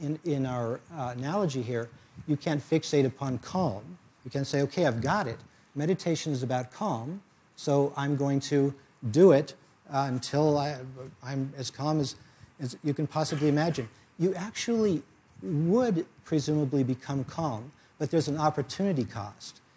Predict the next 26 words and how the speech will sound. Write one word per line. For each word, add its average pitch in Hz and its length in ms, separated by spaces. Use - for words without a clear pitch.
You'd 151 200
be 156 80
missing 151 680
on 147 140
the 160 60
zone 139 300
of 147 100
optimal 127 460
de-, 131 380
development. 131 560
So - 160
you're 156 160
better 196 420
off 127 220
to 151 100
just 165 340
iteratively 175 680
put - 300
yourself 143 420
back 143 440
into 147 340
this 117 180
spot 143 560
again 139 260
and 208 120
again 151 480